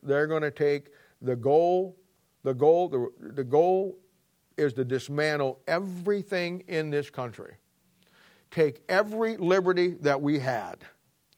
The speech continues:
it's gonna start with the basic things, and they're gonna take the sides off, they're gonna take the doors off, the windows off, and then they're gonna try to rebuild this country and probably will into a socialistic government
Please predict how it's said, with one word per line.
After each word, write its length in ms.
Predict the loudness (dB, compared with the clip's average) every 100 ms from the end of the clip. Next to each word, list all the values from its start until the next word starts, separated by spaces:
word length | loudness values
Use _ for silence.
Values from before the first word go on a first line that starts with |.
| _ -20 -20 _ -2
it's 200 | 0 0
gonna 280 | 2 2 0
start 600 | -6 2 4 4 2 -2
with 200 | 0 0
the 100 | -2
basic 600 | -2 4 4 4 0 0
things, 420 | 2 2 2 -2 -4
and 220 | -2 0
they're 80 | 2
gonna 240 | 0 -2
take 420 | 2 2 2 -4
the 140 | -10 -4
sides 460 | 2 2 2 2
off, 360 | 4 4 2 -4 -4
they're 100 | 0
gonna 200 | 0 0
take 280 | -2 -2 -4
the 100 | -4
doors 420 | 2 4 4 4
off, 300 | 2 2 -2
the 100 | -4
windows 440 | -2 0 0 2
off, 300 | 4 4 0 -8 -20 -20 -8
and 140 | -4
then 120 | -2 0
they're 100 | 0
gonna 200 | 0 -2
try 220 | 0 0
to 80 | 0
rebuild 520 | -2 -2 0 0 0
this 180 | -4 -4
country 560 | -4 -4 -2 -4 -4 -10
and 160 | -8 -6
probably 560 | 0 2 2 -2 -4 -2
will 420 | 2 2 0 -12 _ _ _ _ _ _ _ _ _ -6
into 240 | 0 2
a 40 | 0
socialistic 1000 | 0 2 4 2 0 0 -2 -4 -6 -2
government 500 | 0 0 0 -2 -4